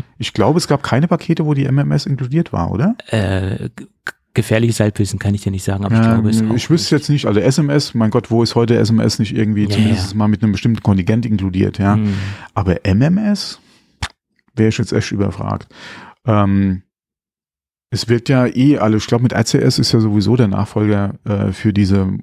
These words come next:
Speaker 2: Multimedia und Dingsbums, äh, Stan-, also S M S Nachfolger da ja, äh, im Gespräch, aber Apple unterstützt es ja bis jetzt noch nicht, ja, hat auch
Speaker 1: Ja.
Speaker 2: keine Pläne, das anscheinend zu tun. Äh, und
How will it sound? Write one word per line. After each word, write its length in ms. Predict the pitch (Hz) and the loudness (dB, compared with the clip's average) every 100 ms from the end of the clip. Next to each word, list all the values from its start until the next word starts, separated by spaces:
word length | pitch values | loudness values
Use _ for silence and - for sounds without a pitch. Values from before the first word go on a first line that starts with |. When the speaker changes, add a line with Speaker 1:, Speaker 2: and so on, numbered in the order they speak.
| - | -8
Speaker 2:
Multimedia 1040 | 110 101 104 107 101 92 98 104 104 98 98 | -2 0 2 2 2 2 2 2 2 2 0
und 220 | 101 92 | -2 -2
Dingsbums, 600 | 104 - 101 92 - - | -4 -2 -2 -2 -4 -6
äh, 360 | 107 101 101 101 - - - - - _ | -4 -4 -4 -6 -12 -20 -20 -20 -20 _
Stan-, 480 | - - 104 104 101 | -18 -2 0 2 0
also 200 | 107 92 - | -2 0 -2
S 160 | 110 | 2
M 140 | 120 110 | 2 2
S 220 | 110 - | 2 2
Nachfolger 540 | 107 107 - 107 104 | 2 2 2 2 4
da 160 | 98 101 | 2 2
ja, 160 | 101 101 | 2 2
äh, 280 | 98 101 | 0 0
im 120 | 110 104 | -2 -2
Gespräch, 500 | 98 - 104 110 - | -2 0 0 0 -2
aber 280 | 101 101 95 - - - _ _ _ _ - - | 0 0 0 -10 -20 -20 _ _ _ _ -20 -4
Apple 200 | 110 117 | 0 2
unterstützt 460 | 113 101 - 120 - | 4 2 0 -6 -2
es 60 | |
ja 80 | 127 | 0
bis 180 | 110 110 | 0 0
jetzt 220 | 113 - | 0 0
noch 100 | 113 | 2
nicht, 300 | 113 120 - | 2 0 -2
ja, 140 | 104 104 | 0 2
hat 140 | 107 | 2
auch 80 | 107 | 2
Speaker 1:
Ja. 60 | 104 | 2
Speaker 2:
keine 180 | 104 | 0
Pläne, 300 | 98 98 117 | 0 2 2
das 120 | 117 110 | 2 0
anscheinend 360 | 107 110 107 | 0 0 -2
zu 100 | - | -4
tun. 380 | - 113 131 139 _ - - - _ _ | -4 -2 -2 -4 _ -20 -20 -20 _ _
Äh, 280 | 113 104 104 - | 0 2 2 0
und 300 | 123 113 - | 0 0 -2